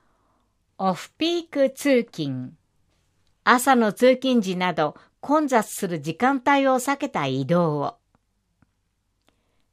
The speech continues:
計画的な注文受け取り。宅配便は一回で受け取るよう手段や時間を調整するなど、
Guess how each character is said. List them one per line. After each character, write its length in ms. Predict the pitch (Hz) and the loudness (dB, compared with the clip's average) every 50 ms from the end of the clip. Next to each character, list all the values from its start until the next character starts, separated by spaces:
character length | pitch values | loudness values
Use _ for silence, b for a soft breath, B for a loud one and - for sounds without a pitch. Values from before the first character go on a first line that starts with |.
| _ _ _ | _ _ _
計 280 | - - 214 262 311 302 | -2 2 4 4 4 4
画 180 | 311 294 285 285 | 4 2 0 0
的 360 | - - - 269 247 254 - | -2 -4 -4 -4 -2 -2 0
な 180 | 240 240 226 208 | 0 2 0 0
注 400 | - - - 202 214 247 285 285 | -2 -4 -2 0 2 2 2 0
文 400 | 277 262 240 233 214 196 180 - _ - | 0 0 0 -2 -2 -6 -8 -12 _ -6
受 140 | 147 156 | -4 -4
け 160 | 156 - 208 196 | -2 -2 -2 -2
取 300 | - - 165 156 156 - | -2 -4 -4 -4 -6 -10
り。 60 | _ _ _ _ _ _ _ _ _ _ _ _ _ _ _ _ _ _ _ _ _ - | _ _ _ _ _ _ _ _ _ _ _ _ _ _ _ _ _ _ _ _ _ -4
宅 260 | 196 208 208 - 269 | -4 -2 0 -2 -2
配 260 | 262 254 247 240 233 | 0 2 2 2 2
便 280 | 202 220 220 214 208 196 | 0 -2 -4 -4 -4 -4
は 280 | 196 185 175 - - _ | -2 -2 -2 -2 -4 _
一 200 | - - 202 180 | -10 -10 -10 -10
回 280 | - - 285 302 311 294 | -6 -4 -4 -4 -2 -2
で 160 | 247 220 190 | -2 -2 -2
受 180 | 180 170 - 226 | -2 -2 -2 -2
け 40 | 214 | -2
取 240 | - 214 208 190 202 | -2 -4 -4 -4 -6
る 40 | 196 | -4
よ 420 | 196 185 160 131 123 117 - - _ | -4 -2 -2 -2 -4 -6 -10 -14 _
う 40 | - | -16
手 180 | - - 294 302 | -10 -8 -6 -2
段 240 | 302 294 269 247 | 0 0 0 0
や 160 | 208 170 147 151 | -2 -2 -4 -4
時 160 | 135 165 - | -4 -6 -6
間 240 | - 233 254 254 247 | -4 -2 -2 -2 -2
を 100 | 247 240 | -4 -4
調 240 | 247 - 226 240 | -4 -2 -2 -2
整 280 | 240 - 240 233 226 220 | -2 -2 -2 0 0 -2
す 160 | - - 214 | -4 -6 -8
る 120 | 180 214 196 | -6 -6 -6
な 160 | 196 185 156 | -4 -6 -4
ど、 240 | - 143 135 127 | -4 -4 -6 -6